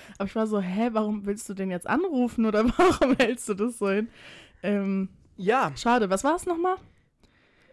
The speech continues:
Speaker 1: Äh, was will uns die Zukunft
Speaker 2: Was,
Speaker 1: sagen?
Speaker 2: was wird uns die Zukunft sagen?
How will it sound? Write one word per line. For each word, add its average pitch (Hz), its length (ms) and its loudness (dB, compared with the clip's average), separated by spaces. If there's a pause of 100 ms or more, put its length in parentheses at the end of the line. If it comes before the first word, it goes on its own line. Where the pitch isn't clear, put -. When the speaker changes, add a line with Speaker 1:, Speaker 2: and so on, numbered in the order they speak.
(240)
Speaker 1:
Äh, 214 160 -14 (140)
was 233 280 0
will 262 140 4
uns 254 180 2
die 208 120 -10
Zukunft 262 380 0
Speaker 2:
Was, - 180 2
Speaker 1:
sagen? 285 520 2
Speaker 2:
was 180 220 -2
wird 180 100 -4
uns 185 140 -2
die 156 100 -10
Zukunft 139 400 -6
sagen? 156 400 4